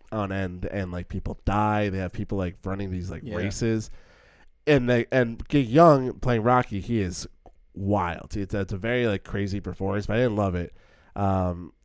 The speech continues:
Speaker 1: and the end of the movie is, like, this, these two people, they end up leaving the event, and then one of them kills the other, and then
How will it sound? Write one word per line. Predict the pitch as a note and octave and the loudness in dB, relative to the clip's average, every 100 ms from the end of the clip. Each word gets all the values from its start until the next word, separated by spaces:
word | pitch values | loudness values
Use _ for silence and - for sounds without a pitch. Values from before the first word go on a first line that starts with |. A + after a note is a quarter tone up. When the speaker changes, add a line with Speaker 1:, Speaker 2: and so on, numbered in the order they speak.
| - | -4
Speaker 1:
and | G#2+ | 0
the | G#2+ | 2
end | A2+ | 2
of | A2 | 0
the | |
movie | G2+ G#2 G2 F#2+ | 2 2 2 0
is, | F2+ | 0
like, | F#2+ F2+ - | -2 -2 -4
this, | - F2 - _ | -6 -6 -8 _
these | F2+ E2+ | -10 -6
two | - A#2+ | -2 0
people, | A2+ G#2+ G#2+ G#2 F#2+ | 0 0 2 2 2
they | F2 E2+ F#2 - _ _ - | -2 -4 -8 -16 _ _ -10
end | G#2+ G2+ | -4 -4
up | F#2 | -2
leaving | A2+ A2+ A2 | 0 0 0
the | G#2+ | -2
event, | F#2+ G#2+ G#2 - | -2 0 -2 -4
and | F#2 | -6
then | F#2 F#2 | -4 -2
one | G2 | -2
of | |
them | F2+ E2+ | -4 -4
kills | - G#2 G2 F#2 - | 0 2 2 -2 -6
the | G2 | -2
other, | G2 F#2+ G2 F#2+ - | 0 0 0 -2 -6
and | F#2 F2+ F2 | -6 -6 -4
then | F2 E2+ F2 | -6 -8 -12